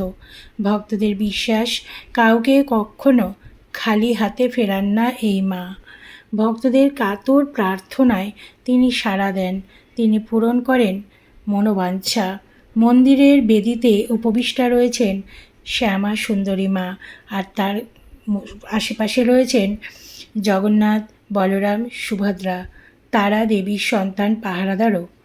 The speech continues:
শ্যামা সুন্দরী পাশের ঘরে রয়েছেন ভৈরব। উত্তর কলকাতার এই মন্দির কিন্তু খুব বেশি পুরনো নয়, বরং সদ্য তৈরি হয়েছে। দু হাজার একুশে এই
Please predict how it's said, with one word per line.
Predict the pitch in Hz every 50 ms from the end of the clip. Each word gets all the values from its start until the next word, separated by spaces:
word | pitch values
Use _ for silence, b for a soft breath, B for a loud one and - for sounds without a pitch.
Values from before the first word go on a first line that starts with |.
| b b b b b b b b
শ্যামা | - - 240 220 220 254 277 294
সুন্দরী | - 320 302 294 294 311 302 311 320
পাশের | 311 311 214 196 190 - 254 233 240
ঘরে | 220 226 240 247 240 226
রয়েছেন | 247 247 247 247 240 - - 285 320 370 - b b b b b b b _ 214
ভৈরব। | 190 - - 208 196 196 190 180 185 180 185 190 - b b b b b b b b b b 247
উত্তর | 254 240 240 302 302 294
কলকাতার | 285 294 285 285 285 285 285 294 294 302 311 359 -
এই | 226 226 220
মন্দির | 214 214 208 214 214 214 247 254 240
কিন্তু | 240 269 269 262 262 240 202 196 196
খুব | - - 294 302 311 311 311 - -
বেশি | 220 196 196 - - 285 277
পুরনো | - 240 185 190 185 185 185 185
নয়, | 185 185 185 185 185 185 B B B B B B B 208
বরং | 214 208 208 220 254 285 311 - _ _ _ _ _ _ _ _ -
সদ্য | - - 285 285 269 247 - - 311 302
তৈরি | 247 233 202 196 185 196 196
হয়েছে। | 196 202 190 190 190 - - 214 208 202
দু | 202 240 226 226
হাজার | 233 226 220 233 226
একুশে | 220 214 208 - 226 220 - - 254 269 302 - B B B B B B B -
এই | 226 214 214